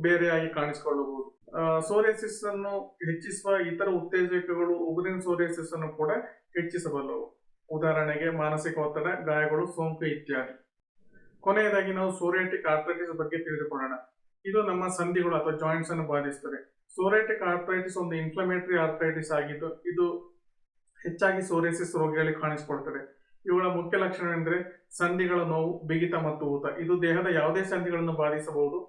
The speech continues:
ಅಥವಾ ತೀವ್ರ ನೋವು ಮತ್ತು ಅನಾನುಕೂಲಕ್ಕೆ ಕಾರಣವಾಗಬಹುದು. ಡಾಕ್ಟೈಲಿಟಿಸ್ ಅಂದ್ರೆ ನಮ್ಮ ಕೈ ಬೆರಳು ಮತ್ತು ಕಾಲು ಬೆರಳುಗಳ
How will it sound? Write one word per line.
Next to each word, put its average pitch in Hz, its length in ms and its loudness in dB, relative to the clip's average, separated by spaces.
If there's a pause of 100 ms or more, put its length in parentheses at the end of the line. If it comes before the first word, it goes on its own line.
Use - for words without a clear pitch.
(280)
ಅಥವಾ 156 360 0
ತೀವ್ರ 190 240 0
ನೋವು 175 360 0
ಮತ್ತು 165 380 0
ಅನಾನುಕೂಲಕ್ಕೆ 160 760 0
ಕಾರಣವಾಗಬಹುದು. 139 880 -2 (320)
ಡಾಕ್ಟೈಲಿಟಿಸ್ 156 1040 -2
ಅಂದ್ರೆ 165 240 0
ನಮ್ಮ 165 260 -2
ಕೈ 170 160 2
ಬೆರಳು 180 600 0
ಮತ್ತು 151 240 -2
ಕಾಲು 160 280 2
ಬೆರಳುಗಳ 165 420 2